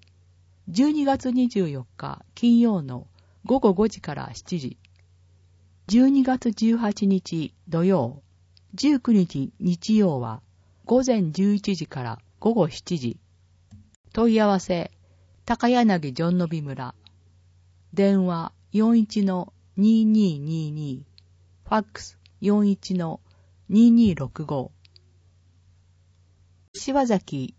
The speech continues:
夢の森公園のイベント。申し込み、各申し込み期限までに、直接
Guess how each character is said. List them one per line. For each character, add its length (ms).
夢 240
の 100
森 260
公 280
園 180
の 120
イ 120
ベ 160
ン 40
ト。 340
申 180
し 120
込 180
み、 240
各 420
申 200
し 80
込 140
み 120
期 140
限 200
ま 140
で 160
に、 220
直 240
接 520